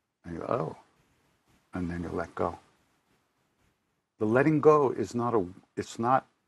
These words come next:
how can I say it? It's not, it's not pushing it away.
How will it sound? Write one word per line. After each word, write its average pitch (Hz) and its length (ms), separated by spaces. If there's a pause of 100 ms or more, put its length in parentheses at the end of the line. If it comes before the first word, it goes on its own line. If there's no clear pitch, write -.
(1400)
how 110 160
can 107 240
I 104 60
say 107 240
it? 101 140
It's - 260
not, 120 300 (1600)
it's - 220
not 127 260
pushing 120 400
it 104 80
away. 95 400